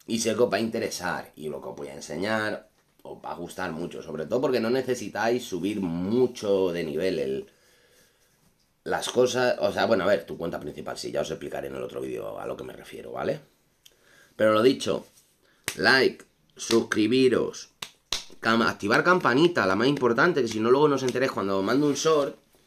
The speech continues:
y digo, "Oye, que estoy en Twitch echándome un vicio al Magic", porque muchas veces estamos en Twitch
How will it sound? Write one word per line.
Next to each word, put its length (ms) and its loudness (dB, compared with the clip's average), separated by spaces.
y 120 4
digo, 220 4
"Oye, 280 6
que 60 2
estoy 220 4
en 140 4
Twitch 200 6
echándome 420 0
un 100 2
vicio 540 0
al 140 -2
Magic", 400 2
porque 220 -6
muchas 280 -4
veces 240 -2
estamos 300 -4
en 140 -2
Twitch 320 -2